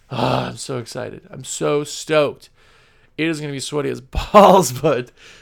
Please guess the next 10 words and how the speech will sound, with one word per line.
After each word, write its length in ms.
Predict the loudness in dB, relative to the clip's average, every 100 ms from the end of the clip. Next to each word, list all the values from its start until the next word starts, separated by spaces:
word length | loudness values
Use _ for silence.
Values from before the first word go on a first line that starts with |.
| -20 -10
I'm 120 | -8
still 280 | -4 -2 -2
stoked. 460 | -2 -6 -8 -14
I'm 80 | -18
still 260 | -2 0 0
stoked 300 | 0 -2 -4
to 80 |
go. 320 | -4 -2 -2 -6 _ _ -8
Um, 560 | -4 -2 -2 -4 -8 -10 -8
again, 380 | 0 0 0